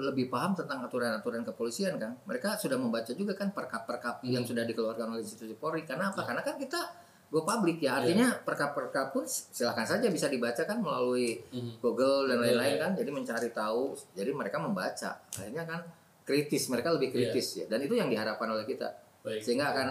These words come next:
Speaker 1: ada eh, apa, yang namanya, eh, ilmu, ilmu dari kami pun mereka dapati kan
Speaker 2: Hmm.
Speaker 1: begitu. Jadi sehingga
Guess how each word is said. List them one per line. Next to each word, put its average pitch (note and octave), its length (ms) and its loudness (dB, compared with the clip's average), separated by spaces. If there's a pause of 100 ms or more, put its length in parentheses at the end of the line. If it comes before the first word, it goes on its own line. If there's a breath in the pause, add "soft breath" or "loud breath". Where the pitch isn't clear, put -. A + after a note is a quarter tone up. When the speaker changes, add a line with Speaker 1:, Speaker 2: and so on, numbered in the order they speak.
Speaker 1:
ada C#3+ 320 2 (400)
eh, B2+ 360 2 (120)
apa, D3+ 460 0 (460 loud breath)
yang B2 200 4
namanya, C3+ 580 4 (240)
eh, C3 260 0
ilmu, D3 460 4
ilmu D3 260 2
dari C#3 220 4
kami C#3 260 2
pun G#3+ 160 4
mereka D#3 340 2
dapati A2+ 520 0
kan F#2+ 140 -2
Speaker 2:
Hmm. F#2+ 100 0
Speaker 1:
begitu. F#2+ 240 -2
Jadi G2+ 200 0
sehingga B2 480 0